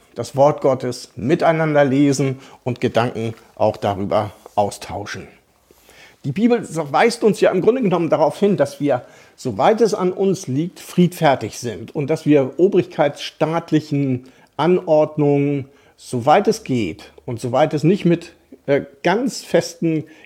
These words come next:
Glaubensgrundsätzen kollidiert, ähm, äh, uns unterordnen sollen.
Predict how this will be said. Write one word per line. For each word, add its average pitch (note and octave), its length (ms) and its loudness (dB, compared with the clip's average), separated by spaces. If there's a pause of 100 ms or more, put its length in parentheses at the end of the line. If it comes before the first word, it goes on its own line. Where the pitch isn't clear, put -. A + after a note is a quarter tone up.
Glaubensgrundsätzen D#3 1120 0
kollidiert, C#3 800 2 (460)
ähm, B2+ 440 -4
äh, - 480 -12
uns D3 340 -4
unterordnen C3 800 2 (340)
sollen. A2 540 -6